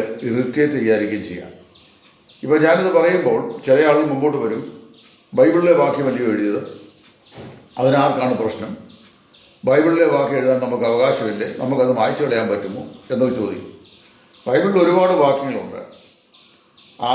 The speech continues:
വാക്യങ്ങൾക്ക് എല്ലാം ഓരോ സന്ദർഭവും മറ്റുമുണ്ട്. ഇവിടെ കൊരിന്ത്യരോട് അപ്പോസ്തലൻ പറയുമ്പോൾ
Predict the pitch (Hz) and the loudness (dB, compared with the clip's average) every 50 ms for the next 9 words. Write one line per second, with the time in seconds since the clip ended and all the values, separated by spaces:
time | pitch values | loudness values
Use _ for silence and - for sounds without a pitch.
0 | 135 135 131 131 131 135 - 151 156 156 160 156 156 - 160 143 127 120 123 127 | 2 2 4 4 4 2 2 0 -4 -4 -4 -4 -4 -4 -4 -2 0 0 0 0
1 | 139 151 151 156 - 135 131 127 131 143 143 135 135 - 123 117 120 131 139 - | 0 -2 -2 -2 -4 -4 0 0 2 2 2 0 2 0 0 2 2 2 2 2
2 | 117 127 131 127 123 110 104 - 110 92 87 - - - - - - - - - | 2 2 2 2 2 2 0 0 -2 -6 -6 -8 -10 -12 -16 -18 -20 -20 -20 -20
3 | _ _ _ _ _ _ _ _ - - _ _ _ _ _ _ _ _ - - | _ _ _ _ _ _ _ _ -20 -20 _ _ _ _ _ _ _ _ -8 -4
4 | 131 135 170 185 180 156 143 156 - - 151 147 147 160 160 160 185 190 190 185 | 0 2 2 4 4 4 4 2 0 0 0 2 2 2 2 2 2 2 4 4
5 | 170 - 175 175 170 170 180 170 165 165 160 - 131 127 131 139 139 139 113 98 | 4 4 4 2 2 2 0 -2 -4 -4 -4 0 2 2 2 2 2 0 0 -2
6 | 95 95 | -2 -4